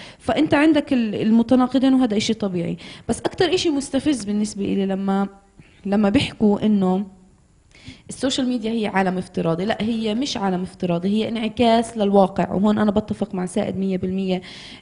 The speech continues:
أم، إنه هي بتعبر عن الشباب،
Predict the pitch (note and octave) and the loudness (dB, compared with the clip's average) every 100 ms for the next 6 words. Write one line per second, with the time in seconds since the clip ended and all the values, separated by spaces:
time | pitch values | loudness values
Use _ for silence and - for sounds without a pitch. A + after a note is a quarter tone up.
0 | - G3+ G3+ G3 G3+ F#3 F#3 - - A3+ | -2 0 2 0 -2 -6 -10 -10 0 2
1 | A3+ A3+ - - - D4 D4 A#3+ B3+ A#3+ | 0 -4 -12 -12 6 8 8 6 4 4
2 | C4 A#3+ G3 A3+ C#4 C4 C#4+ B3+ C4 | 6 4 4 4 2 4 2 4 2